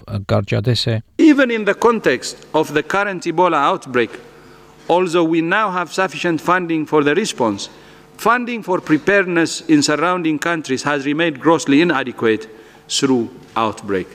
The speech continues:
Speaker 2: This is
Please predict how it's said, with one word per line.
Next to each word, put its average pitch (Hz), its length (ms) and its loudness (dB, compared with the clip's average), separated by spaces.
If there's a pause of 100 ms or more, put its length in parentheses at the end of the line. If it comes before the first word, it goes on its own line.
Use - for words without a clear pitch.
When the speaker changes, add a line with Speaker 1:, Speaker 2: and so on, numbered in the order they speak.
(1600)
Speaker 2:
This 151 340 2
is 143 320 -2